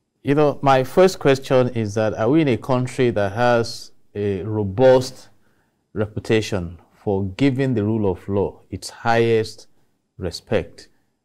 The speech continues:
And the answer may not be yes. Uh, so when you find such a scenario, you find personalities that want to, you know, test the depth of the water with their two feet. But I also know that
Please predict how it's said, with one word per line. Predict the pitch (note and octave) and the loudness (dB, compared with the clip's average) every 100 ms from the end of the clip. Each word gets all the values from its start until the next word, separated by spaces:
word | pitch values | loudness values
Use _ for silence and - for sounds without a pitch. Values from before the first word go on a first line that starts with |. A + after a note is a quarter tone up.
| _ | _
And | - F2+ | -10 -8
the | F2+ | -4
answer | F#2+ G#2+ A2 | -4 -4 -4
may | G#2 F#2 | -4 -2
not | G2+ F#2 | -4 -4
be | |
yes. | F2 A2 A#2+ - - _ _ _ - | -2 2 0 -2 -18 _ _ _ -14
Uh, | F#2+ | -10
so | - A2+ G2+ | -4 -2 0
when | G#2 E3+ | 2 2
you | D#3+ A#2+ | 2 2
find | - C#3 C#3 C#3+ | 0 2 2 0
such | - B2+ A#2+ - | 0 0 0 -4
a | |
scenario, | F#2+ - G2 A#2+ B2 F#2+ D#2 - - _ _ - | -6 -4 0 2 2 0 -4 -12 -20 _ _ -12
you | F#2+ F#2+ | -8 -10
find | - B2 B2 B2 A#2+ - - | 0 2 2 0 -4 -12 -10
personalities | A2+ G#2+ A#2 B2+ A#2+ A2 F2+ D#2 - - | -6 -4 2 2 2 0 -8 -14 -18 -14
that | - F#2+ | -6 -4
want | F#2+ A2+ A#2 | 0 0 0
to, | A2+ - F#2 E2 - _ _ _ _ | -2 -4 -4 -4 -10 _ _ _ _
you | F#2 | -8
know, | F#2 | -8
test | F#2 - A#2+ A#2 | -6 0 0 0
the | G2 | -6
depth | F2 A2+ A2 - | -2 -2 -2 -6
of | F#2 | -8
the | F#2 | -4
water | G2 A2+ A2+ F2 E2 | 0 0 0 -6 -6
with | F2+ | -6
their | E2+ F#2 | -6 -6
two | F2+ - A#2 | -6 -6 -6
feet. | - G#2+ - - - _ _ _ G#2 | -4 -6 -6 -16 -20 _ _ _ 0
But | A#2 A#2 - - | 4 4 0 0
I | C#3 F3+ | 6 8
also | E3+ C#3+ - C3+ | 6 4 4 2
know | A#2+ G#2 D#2+ - - _ _ | 4 2 0 -8 -20 _ _
that | - G#2+ G#2+ G2+ | -6 2 2 2